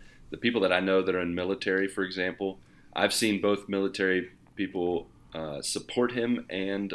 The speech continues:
also, uh, be against what he's doing. Uh, and I truly,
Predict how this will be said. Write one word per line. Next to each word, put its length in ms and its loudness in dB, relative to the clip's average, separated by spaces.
also, 680 -2
uh, 260 -4
be 200 2
against 400 2
what 120 0
he's 140 -2
doing. 340 0
Uh, 360 -6
and 380 -2
I 200 0
truly, 800 -2